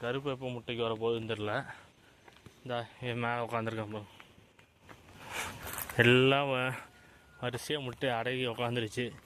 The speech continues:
நீ அது உக்காந்துருச்சுன்னா இவன் என்ன பண்ணுவான்னு தெரியல. மாறி மாறி ஒவ்வொன்றா அடக்கி உக்காருது. So, எல்லாம் அப்படியே இங்க வந்து நிக்கிறாங்க. படபடன்னு புடிச்சு உள்ள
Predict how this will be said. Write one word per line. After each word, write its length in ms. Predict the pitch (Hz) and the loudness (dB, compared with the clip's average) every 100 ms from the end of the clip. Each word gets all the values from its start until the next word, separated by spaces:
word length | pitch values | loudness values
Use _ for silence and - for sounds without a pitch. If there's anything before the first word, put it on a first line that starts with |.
| - - - - - | -20 -20 -20 -20 -8
நீ 80 | 135 113 | -4 0
அது 180 | 127 147 143 | 0 2 2
உக்காந்துருச்சுன்னா 540 | 131 127 123 120 131 131 | 0 0 0 0 0 0
இவன் 140 | 117 113 | -2 -2
என்ன 100 | 123 | -2
பண்ணுவான்னு 360 | 120 113 117 113 | 0 0 0 -2
தெரியல. 200 | 107 110 - - - - - - - - - _ - 113 | -2 -4 -6 -12 -18 -20 -20 -20 -20 -20 -20 _ -4 2
மாறி 240 | 117 120 120 | 4 2 0
மாறி 180 | 127 131 117 | 0 0 0
ஒவ்வொன்றா 420 | 113 113 113 127 113 | 0 0 0 0 -2
அடக்கி 220 | 117 117 | -2 -2
உக்காருது. 380 | 107 113 113 107 - - - - - - - - - - _ - - - - - - - - - - - - | 0 0 0 -4 -8 -16 -18 -20 -20 -20 -20 -20 -20 -20 _ -14 -8 -6 -6 -8 -8 -8 -2 -2 -2 -8 -2
So, 100 | - 113 127 | 4 4 4
எல்லாம் 300 | 113 120 135 | 2 0 -2
அப்படியே 360 | 107 127 147 151 | -4 -4 -2 -2
இங்க 140 | 135 117 | 0 2
வந்து 180 | 123 143 | 2 0
நிக்கிறாங்க. 480 | 113 - 143 131 113 131 - - - - - - - - - | -2 -2 0 0 -2 -4 -6 -12 -16 -18 -20 -20 -20 -18 -10
படபடன்னு 520 | 117 113 120 117 165 139 | -6 -2 0 2 0 0
புடிச்சு 220 | 143 - | -2 -2
உள்ள 180 | 135 147 | 0 2